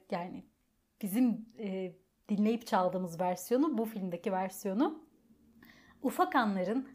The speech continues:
hayatın dönüm noktaları olabileceğini anlatan aslında sıcacık bir film. İzlemeyenlere tavsiye de ederim. E, çok da eski bir film zaten. YouTube'da da İngilizce altyazılı versiyonunu bulabilirsiniz. Gerçi bunu burada söylememe gerek yok galiba. E, İngilizce,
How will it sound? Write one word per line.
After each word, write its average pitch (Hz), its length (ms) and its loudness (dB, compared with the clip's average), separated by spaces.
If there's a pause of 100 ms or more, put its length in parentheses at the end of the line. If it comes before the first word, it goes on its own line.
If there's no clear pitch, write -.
hayatın 233 760 2
dönüm 233 260 6
noktaları 190 540 -2
olabileceğini 190 600 -2
anlatan 214 540 2
aslında 214 720 0
sıcacık 208 560 -4
bir 202 60 -2
film. 170 300 -4 (420)
İzlemeyenlere 233 880 4
tavsiye 208 440 2
de 190 100 -4
ederim. 285 520 4 (400)
E, 196 60 -8
çok - 240 -6
da 226 100 4
eski 208 340 -4
bir 185 40 -6
film 185 300 -8
zaten. 190 500 0 (360)
YouTube'da 247 440 2
da 240 80 6
İngilizce 233 480 4
altyazılı 196 400 0
versiyonunu 208 560 2
bulabilirsiniz. 220 760 2 (340)
Gerçi 220 580 0
bunu 226 160 -2
burada 214 200 0
söylememe 226 440 2
gerek 220 300 4
yok 190 180 -2
galiba. 247 560 4
E, 208 340 0
İngilizce, 254 800 6